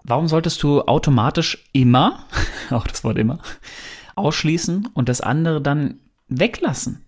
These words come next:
Denk doch endlich mal sowohl als auch. Denk doch in Möglichkeiten. Und du hast so viele Möglichkeiten, aber dafür gilt es halt jetzt an deiner Stelle, Verantwortung dann in dem Fall zu ergreifen für dich selber und eben auch Möglichkeiten selber zu sehen. Streit mit anderen Menschen. Wie oft wird da hingegangen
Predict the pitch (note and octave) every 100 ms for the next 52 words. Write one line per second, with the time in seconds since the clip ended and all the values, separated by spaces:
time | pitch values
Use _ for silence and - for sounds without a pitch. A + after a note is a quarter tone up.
0 | - D3 G#3 G#3+ A3+ - D#3+ F3+ E3 C#3
1 | C3+ A#2 G#2+ A2+ G2+ - C4 G3 - -
2 | D3 F#3 C#3 - B2+ A2+ A2 G3 D#4+ D3+
3 | - A#2+ G#2+ - - - _ _ - B2
4 | A#2 A#2 A#3+ A3 C#3+ A#2+ A2+ A#2 A#2+ A#2+
5 | B2 A2+ A2+ B2 A#2 C#3 C3 C3 B2+ A#2+
6 | G#2+ G#2 A#2+ - B2 C3+ C3+ - A#2 B2+
7 | C#3+ C3 B2+ A#2+ A2+ A#2 B2+ A#2+ - -
8 | A#2 G#2+ D#2+ B2+ B2+ A#2+ A2+ B2+ F3 B2+
9 | C#3 - - - - D3+ - D3 E2 C#3
10 | - - A#2+ A2+ D3+ C#3 C3 B2 A2+ A2
11 | A#2+ - A#2+ D3+ A#2 - - - C3 C#3
12 | C#3 - B2 A#2 A#2+ C#3 - - - C3+
13 | C#3 C#3 B2+ C#3 C#3+ A2+ B2+